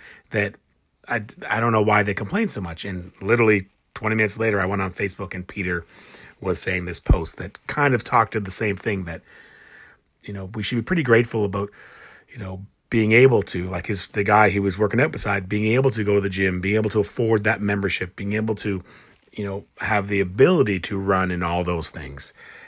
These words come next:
And same thing when I'm on social in the morning, I see all these people complaining about such small things. It's, be grateful for what you have. So my, here's the thing.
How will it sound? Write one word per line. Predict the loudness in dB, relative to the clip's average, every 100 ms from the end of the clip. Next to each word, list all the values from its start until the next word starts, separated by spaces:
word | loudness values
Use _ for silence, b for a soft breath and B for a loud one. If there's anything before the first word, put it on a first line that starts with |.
| B
And | -6 -4
same | 0 0
thing | 0 -2
when | 0 0
I'm | 0
on | -2 -4
social | -4 -4 -4 -4
in | -4
the |
morning, | -4 -2 -2
I | -4
see | -4 -2
all | -2
these | -2 -6
people | -6 -8
complaining | -8 -8 -4 -4 -2
about | -4 -6 B B B B
such | -6 -4 -2
small | -2 -2 -2
things. | -4 -6 -8
It's, | -8 -10 -12 B B B B -6
be | -2
grateful | 4 4 4 -2
for | -2
what | -4
you | -4
have. | -2 0 -2 -2
So | 0 4
my, | 4 4 2
here's | 0 2 2
the | 0
thing. | -10 -16